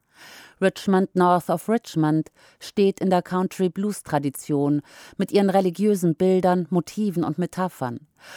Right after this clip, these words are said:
und beklagt eine sich im Arm-Reich-Verhältnis von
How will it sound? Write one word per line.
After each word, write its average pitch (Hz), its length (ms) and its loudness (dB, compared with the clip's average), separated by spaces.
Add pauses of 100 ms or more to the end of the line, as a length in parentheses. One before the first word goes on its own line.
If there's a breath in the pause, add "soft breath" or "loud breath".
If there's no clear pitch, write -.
(120 loud breath)
und 214 140 0
beklagt 240 580 0
eine 208 240 2
sich 190 340 -4
im 180 160 2 (120)
Arm-Reich-Verhältnis 175 1500 -2 (280 loud breath)
von 202 240 0